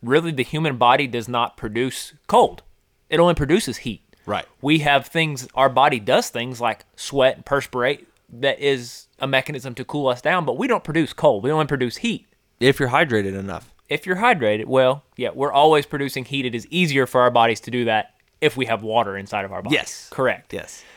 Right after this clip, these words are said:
Speaker 1: Um, and then, of course, we'll get into more of that in, a, in the next episode as far as the temperature of the drinks we're drinking and all of that stuff. Um,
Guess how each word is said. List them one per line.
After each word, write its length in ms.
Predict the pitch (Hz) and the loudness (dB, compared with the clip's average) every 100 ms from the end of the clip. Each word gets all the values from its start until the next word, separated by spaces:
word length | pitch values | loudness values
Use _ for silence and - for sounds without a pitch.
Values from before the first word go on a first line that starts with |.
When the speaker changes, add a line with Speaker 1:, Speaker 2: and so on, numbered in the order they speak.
| _ | _
Speaker 1:
Um, 420 | - 117 107 101 117 _ _ - | -6 -4 -4 -8 -16 _ _ -12
and 180 | 127 | -8
then, 180 | 123 117 | -6 -6
of 180 | 117 113 | -6 -6
course, 240 | - 139 - _ _ _ _ _ | -6 -8 -8 _ _ _ _ _
we'll 160 | 135 165 | -2 2
get 160 | 175 | 2
into 160 | 160 139 | 2 0
more 260 | 127 123 123 | 0 4 4
of 60 | |
that 220 | 117 113 117 | 4 2 0
in, 100 | 113 | -4
a, 100 | 113 | -4
in 180 | 135 123 | -4 -2
the 80 | |
next 300 | 120 120 - | 0 0 0
episode 340 | 117 110 123 110 | -6 -4 -4 -4
as 80 | 110 | -2
far 240 | 127 120 | 0 0
as 140 | 113 | -2
the 100 | 107 | -6
temperature 420 | 117 135 127 123 123 | -4 -2 -4 -4 -6
of 100 | 110 | -4
the 80 | |
drinks 280 | 123 120 120 | -6 -6 -6
we're 80 | 117 | -8
drinking 500 | 117 120 120 117 110 | -6 -8 -8 -10 -10
and 120 | 123 117 | -8 -2
all 260 | 110 113 | 2 2
of 40 | 110 | 2
that 220 | 117 107 | 0 -2
stuff. 340 | - 110 107 _ - - - | -4 -4 -4 _ -20 -20 -14
Um, 380 | - 110 104 107 | -6 -6 -6 -10